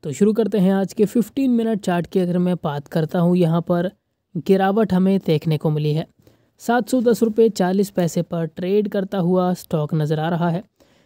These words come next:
वहीं बात करते हैं थ्री आवर चार्ट की, तो ये दिखाते हैं दोस्तों,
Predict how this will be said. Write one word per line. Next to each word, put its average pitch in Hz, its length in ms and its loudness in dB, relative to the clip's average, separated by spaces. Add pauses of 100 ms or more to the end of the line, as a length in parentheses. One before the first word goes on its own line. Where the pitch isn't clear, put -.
(140)
वहीं 220 260 2
बात 220 260 0
करते 220 280 2
हैं 208 180 6
थ्री 190 260 2
आवर 196 240 2
चार्ट 190 260 0
की, - 140 -2
तो 180 120 -2
ये 170 140 2
दिखाते - 400 -6
हैं 185 120 4
दोस्तों, 185 300 0